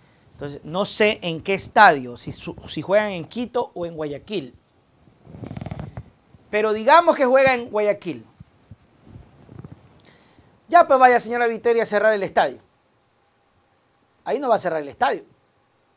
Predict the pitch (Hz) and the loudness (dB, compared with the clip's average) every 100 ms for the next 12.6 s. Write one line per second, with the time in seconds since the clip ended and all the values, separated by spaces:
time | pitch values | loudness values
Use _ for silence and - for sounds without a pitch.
0 | _ _ _ _ _ _ _ _ _ - | _ _ _ _ _ _ _ _ _ -12
1 | 285 359 277 294 294 254 233 226 226 214 | -6 -4 -2 0 4 6 6 4 -2 -4
2 | 202 208 180 175 175 160 170 165 165 170 | -6 -8 -8 -12 -12 -8 -6 -4 -2 -2
3 | 139 - 151 139 127 _ _ _ _ _ | -2 -8 -10 -10 -12 _ _ _ _ _
4 | _ _ _ _ _ _ _ _ _ _ | _ _ _ _ _ _ _ _ _ _
5 | _ _ _ - 156 135 _ _ _ _ | _ _ _ -10 -8 -8 _ _ _ _
6 | _ _ - 339 359 285 277 247 233 226 | _ _ -8 -4 -2 -2 0 0 0 -2
7 | 226 226 208 214 202 180 175 202 185 165 | -6 -6 -6 -4 -6 -6 -4 -4 -4 -10
8 | 147 - 190 - - - _ _ _ _ | -12 -4 -4 -4 -12 -20 _ _ _ _
9 | _ _ _ _ _ _ _ _ _ _ | _ _ _ _ _ _ _ _ _ _
10 | _ _ _ _ _ - 247 262 247 381 | _ _ _ _ _ 0 4 4 4 0
11 | 381 320 269 247 233 226 214 233 233 262 | 0 0 4 4 4 2 0 -2 0 0
12 | 370 370 339 - - | 2 2 0 -4 -16